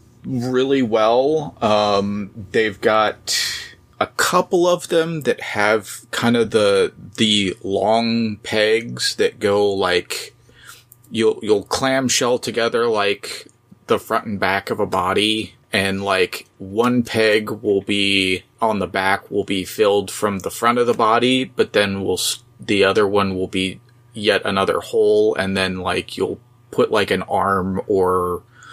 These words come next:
a, a weapon or something with, with a longer peg that goes through, like, all, like, three pieces in. And, like, if you, it, it's that,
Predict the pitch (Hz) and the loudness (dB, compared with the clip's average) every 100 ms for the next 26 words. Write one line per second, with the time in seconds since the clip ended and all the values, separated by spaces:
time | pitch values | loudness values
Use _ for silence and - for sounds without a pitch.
0 | - - - - _ - 110 101 95 101 | -20 -20 -20 -20 _ -6 0 2 2 2
1 | 95 101 95 101 95 92 90 - _ - | 2 0 0 0 0 -2 -8 -12 _ -4
2 | 95 85 110 98 - 98 92 90 95 - | -4 -2 -4 -4 0 0 0 -2 -2 -2
3 | - - 107 98 90 104 107 98 92 107 | -16 -4 -2 0 2 2 2 0 0 0
4 | 101 95 - 101 95 - 101 98 90 90 | 0 0 2 2 2 -2 -2 0 -2 -4
5 | - 101 98 95 90 - _ _ _ - | -2 2 2 2 -2 -14 _ _ _ -4
6 | 95 80 - 95 95 98 104 98 - 113 | -2 -2 -4 -4 -2 -4 -6 -4 0 0
7 | 123 127 - - - _ _ - 131 135 | 0 -2 -2 -4 -10 _ _ -2 2 2
8 | 139 151 156 - _ _ - - _ - | 0 -6 -10 -14 _ _ -20 -20 _ -4
9 | 113 110 107 104 98 95 - 104 101 101 | 0 2 2 0 -2 -6 -6 -2 0 0
10 | - 110 - 107 107 104 98 98 - _ | -2 -6 -4 -2 0 0 0 0 -2 _
11 | _ - - - - - 127 123 120 107 | _ -20 -20 -18 -14 -4 -2 0 -2 0
12 | - 120 104 95 | 0 0 0 -2